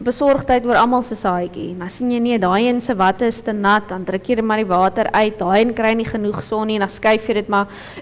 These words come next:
En so is die hele klas eintlik maar verantwoordelik vir mekaar se plantjie. Dit het gegaan oor jou eie, maar later aan het jy maar eintlik gekyk, hoe gaan dit met die ander sin ook.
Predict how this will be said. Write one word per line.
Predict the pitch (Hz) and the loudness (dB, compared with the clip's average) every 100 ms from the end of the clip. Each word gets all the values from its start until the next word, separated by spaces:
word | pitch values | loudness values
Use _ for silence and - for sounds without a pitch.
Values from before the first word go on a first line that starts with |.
| 262 | -2
En | 262 | -2
so | - 320 330 | -2 0 2
is | 330 - - - - - - - - - - - - | 2 0 -14 -20 -20 -20 -20 -20 -20 -20 -20 -20 -18
die | - 220 | -4 2
hele | 220 254 | 4 2
klas | - 285 254 - | 2 4 4 4
eintlik | 247 247 254 | 0 0 0
maar | 233 | 0
verantwoordelik | 233 233 214 202 208 233 | 2 2 4 2 2 0
vir | 233 | -4
mekaar | 214 220 214 214 | -4 2 4 4
se | 214 226 | 2 -4
plantjie. | 180 175 175 185 190 | -4 -6 -6 -4 -2
Dit | 254 | -4
het | 262 | -2
gegaan | 269 277 285 | 0 2 4
oor | 277 | 4
jou | 277 240 | 4 6
eie, | 247 269 302 294 - - - | 6 6 4 0 -16 -20 0
maar | 220 | 4
later | 208 196 214 247 240 | 6 6 6 6 6
aan | 226 226 220 - - - - - - - | 6 2 -4 -12 -20 -20 -20 -20 -20 -6
het | 208 208 | -2 0
jy | 226 | 2
maar | 233 | 2
eintlik | 233 233 254 | 2 0 -2
gekyk, | 240 226 220 | 2 0 0
hoe | - | -2
gaan | 220 | -2
dit | 214 | -2
met | 214 | -2
die | - | -2
ander | 190 202 | -2 -4
sin | - 196 | -4 -8
ook. | - 170 - | -8 -10 -14